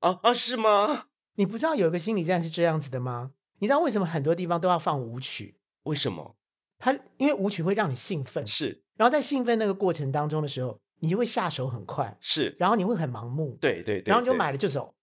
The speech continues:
Speaker 1: 对。
Speaker 2: 你就不想再待了。
Speaker 1: 对。
Speaker 2: 所以有很多，呃，那种素食店啊，
Speaker 1: 是。
Speaker 2: 它都会放舞曲。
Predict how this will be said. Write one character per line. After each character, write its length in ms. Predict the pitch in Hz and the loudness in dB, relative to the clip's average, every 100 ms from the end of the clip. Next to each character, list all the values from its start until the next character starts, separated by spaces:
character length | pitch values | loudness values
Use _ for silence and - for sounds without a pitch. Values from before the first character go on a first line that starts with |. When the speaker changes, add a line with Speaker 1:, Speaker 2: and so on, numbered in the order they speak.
| _ | _
Speaker 1:
对。 320 | 135 92 - - | 0 0 -4 -6
Speaker 2:
你 120 | 185 | -2
就 140 | 277 | -2
不 100 | 302 | -2
想 160 | 202 147 | -2 2
再 140 | 185 | 2
待 240 | 180 156 156 | 4 2 0
了。 240 | 123 - | -6 -6
Speaker 1:
对。 280 | - 104 - _ _ | -2 -2 -2 _ _
Speaker 2:
所 180 | - 320 | 0 4
以 60 | |
有 160 | 254 247 | 6 4
很 260 | 196 143 139 | 2 -4 -2
多， 460 | 180 196 202 202 _ _ _ - | 0 2 0 -2 _ _ _ -6
呃， 420 | 147 139 135 131 139 _ | -4 -4 -4 -8 -10 _
那 100 | 220 | -2
种 160 | 202 139 | -2 -2
素 280 | - 269 185 | -4 -4 -4
食 360 | 135 131 127 | -6 -8 -8
店 280 | 135 180 135 | -2 0 0
啊， 140 | 117 | -4
Speaker 1:
是。 380 | 110 120 101 - | -6 -4 -4 -4
Speaker 2:
它 140 | - 202 | -2 2
都 100 | 214 | 2
会 80 | 202 | 2
放 260 | 190 156 | 0 -2
舞 160 | 120 131 | -6 -8
曲。 360 | - - 113 | -8 -10 -14